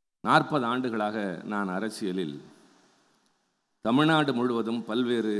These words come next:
நகரங்களில், கிராமங்களில் எல்லா இடங்களிலும் பேசியிருக்கின்றேன்.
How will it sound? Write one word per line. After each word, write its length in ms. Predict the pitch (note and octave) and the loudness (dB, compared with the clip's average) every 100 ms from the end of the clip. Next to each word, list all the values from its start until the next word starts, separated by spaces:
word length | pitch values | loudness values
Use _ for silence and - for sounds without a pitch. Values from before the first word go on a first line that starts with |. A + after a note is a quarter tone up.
| F#2 G2 | -2 -4
நகரங்களில், 600 | G#2+ A#2 G#2+ G2+ F#2+ F2+ | -4 -4 -4 -4 -4 -4
கிராமங்களில் 640 | F#2 A2 G#2+ F#2+ F#2 F2 D#2+ - - - _ _ _ _ _ _ _ _ _ A2 | -4 -4 -4 -4 -4 -6 -8 -14 -20 -20 _ _ _ _ _ _ _ _ _ -2
எல்லா 160 | C#3+ D3 | 2 2
இடங்களிலும் 460 | C#3+ C#3+ C#3 C3+ C3+ | 2 0 0 0 -2
பேசியிருக்கின்றேன். 680 | G#2 - F2 - D#2+ C#2 | -4 -4 -6 -6 -10 -10